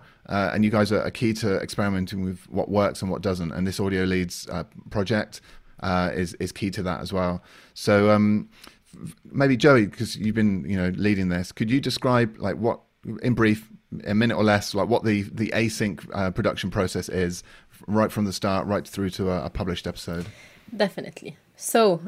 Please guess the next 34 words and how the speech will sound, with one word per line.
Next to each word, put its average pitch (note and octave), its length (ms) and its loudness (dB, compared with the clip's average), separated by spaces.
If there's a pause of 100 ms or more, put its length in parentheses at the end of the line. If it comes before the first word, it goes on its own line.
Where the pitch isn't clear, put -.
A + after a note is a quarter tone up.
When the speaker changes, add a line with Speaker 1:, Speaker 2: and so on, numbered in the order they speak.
(180)
Speaker 2:
um, F3+ 580 2
we G#3+ 160 0
start C#4+ 320 6
off A#3 320 6
by F3 420 6
researching G3 760 0
guests F3 480 2
that - 260 -2
might F3 340 -2
be, F3 400 -2 (380)
um, D#3+ 680 0 (140)
you F3+ 180 -2
know, D#3+ 240 -2 (140)
um, D#3 560 -6 (320)
good, G3+ 260 -2 (140)
good G3+ 160 2
for G3+ 180 2
us F#3 320 2
and F3+ 280 -6
to F#3+ 100 -4
learn F#3 220 2
from F3+ 280 -4
them F3 360 2 (300)
and E3+ 220 -2
for F#3 140 0
our E3 140 2
audience F3 420 2
to - 140 -8
learn E3 220 -2
as D#3+ 180 -8
well. E3 320 -2 (260)
Speaker 1:
Hmm. F#3+ 140 -4
Speaker 2:
So, F3 500 2
um, D#3+ 580 0